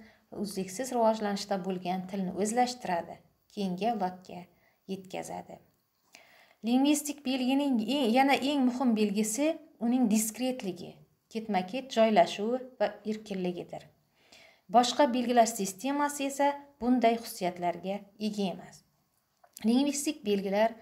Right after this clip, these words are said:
inson kommunikativ faoliyatining asosini tashkil qiladi. Boshqa barcha belgilar sistemasi kommunikatsiya jarayonida tovushlar yordamida ifodalanayotgan axborotga qo'shimcha axborotni bildirish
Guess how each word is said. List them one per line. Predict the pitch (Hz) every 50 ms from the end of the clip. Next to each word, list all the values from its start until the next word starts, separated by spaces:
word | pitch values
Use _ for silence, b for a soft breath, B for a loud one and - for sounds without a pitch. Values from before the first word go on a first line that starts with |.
| B B B B B B
inson | 226 247 247 247 - 294 320 311
kommunikativ | 311 - 262 262 262 254 247 240 247 226 214 220 285 302 294
faoliyatining | - - 262 254 247 233 220 226 - 196 190 214 220 220 -
asosini | - 220 - - 254 247 247 247 247 247 240 247
tashkil | - 269 254 - - - - -
qiladi. | - - - 185 185 - - - _ _ _ _ b b b b b b b b
Boshqa | 196 214 214 - - 226 220
barcha | 226 254 285 285 277 - 240 208
belgilar | 202 208 202 190 190 190 190 185
sistemasi | - - 165 165 - - - 247 262 277 277 269 262 262 - - 254 247 B B B B B
kommunikatsiya | B - 247 247 247 254 254 254 254 - 294 294 294 - - 254 220
jarayonida | 196 220 214 214 208 208 202 202 202 208 254 269 294 302 - - - _
tovushlar | - - 226 233 226 226 - 208 220 247
yordamida | 269 262 233 220 208 185 190 180 180 180 180 196 190
ifodalanayotgan | - - - - 214 196 190 185 180 175 175 175 180 175 - - - 254 285 311 320 B B B B B B
axborotga | B B - - - - 240 247 262 254 254 254 - 285 285 285 - _
qo'shimcha | - - 233 226 - 233 220 214 - 254
axborotni | 262 254 - - 196 190 190 185 180 - 196 190
bildirish | 180 185 233 247 - 202 165 170 190 208 214 -